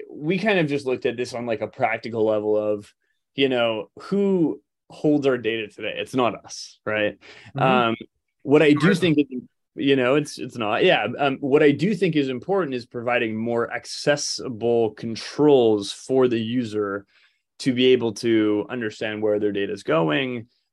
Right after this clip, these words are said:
Speaker 1: uh, to be able to maybe make more, uh, decisions, uh, on what happens to that data.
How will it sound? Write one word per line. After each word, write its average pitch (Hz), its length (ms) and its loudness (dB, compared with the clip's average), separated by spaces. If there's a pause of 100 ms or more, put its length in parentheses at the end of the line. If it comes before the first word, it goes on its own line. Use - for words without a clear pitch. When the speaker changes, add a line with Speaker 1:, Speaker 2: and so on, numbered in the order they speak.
Speaker 1:
uh, 107 320 -2
to 120 100 -10
be 127 100 2
able 120 160 2
to 113 120 -8
maybe 110 260 -4
make 117 480 -4
more, 110 480 -2 (240)
uh, 98 260 -6
decisions, 113 1160 -2 (120)
uh, 113 320 0
on 110 480 -2
what 113 300 0
happens 120 640 -4
to 107 140 -6
that - 200 -8
data. - 380 -8